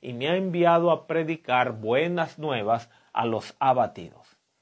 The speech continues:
Jesús predicó buenas nuevas a los afligidos. María Magdalena fue sorprendida en pleno adulterio y arrastrada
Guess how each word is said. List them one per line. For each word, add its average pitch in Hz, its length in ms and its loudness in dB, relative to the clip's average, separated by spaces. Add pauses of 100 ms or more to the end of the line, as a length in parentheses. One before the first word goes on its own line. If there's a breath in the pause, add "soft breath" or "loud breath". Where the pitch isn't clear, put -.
(140)
Jesús 170 380 -2
predicó 156 720 0 (180 soft breath)
buenas 135 540 -2
nuevas 151 480 2
a 127 80 2
los 123 220 -4
afligidos. 127 680 -6 (240 soft breath)
María 143 560 2
Magdalena 127 720 -2
fue 139 180 -4
sorprendida 131 800 -2
en 123 140 -6
pleno 147 480 -2
adulterio 131 680 0
y 135 80 0
arrastrada 143 840 4